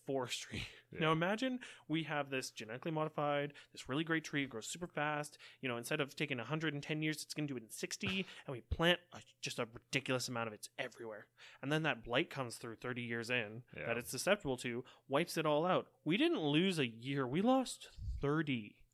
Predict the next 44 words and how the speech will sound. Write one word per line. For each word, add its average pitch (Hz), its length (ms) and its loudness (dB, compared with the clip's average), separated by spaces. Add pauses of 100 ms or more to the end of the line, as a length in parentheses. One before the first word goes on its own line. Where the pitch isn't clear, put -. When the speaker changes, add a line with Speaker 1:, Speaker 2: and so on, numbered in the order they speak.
(160)
Speaker 2:
Yeah. 78 180 -6 (320)
Speaker 1:
The 156 80 2
thing, 233 340 -2
Speaker 2:
It's, - 180 -6
Speaker 1:
we 165 180 6
Speaker 2:
it's - 120 2
Speaker 1:
can't 247 280 2
risk 139 560 0
it. 107 160 -10 (100)
Speaker 2:
No. 78 400 -8
Yeah, 123 200 0
it's, 123 220 -2
it's - 160 -4
the 117 60 -2
same 110 320 2
argument 95 460 -2
with, 87 180 -6 (140)
um, 78 560 -6 (1120)
like, 87 200 -4 (120)
penned, 92 500 4 (180)
penned 101 260 -2
in 92 280 -4 (160)
animals, 73 440 -10 (380)
right? 85 260 -2 (160)
Like, 92 240 -8
like, 95 160 -10
for 98 80 -8
example, 92 340 -4
there's, 82 260 -4
there's, 87 200 -6 (120)
there's 90 160 -8
deer 87 320 -4
and 82 80 -6
elk 82 220 -6
ranches 95 360 -4
and 101 80 -4
stuff - 240 -2
like 101 160 -2
that. 107 220 0 (400)
And 90 240 -4
the 78 60 -8
argument 110 420 0
against 98 420 -2
those 101 500 0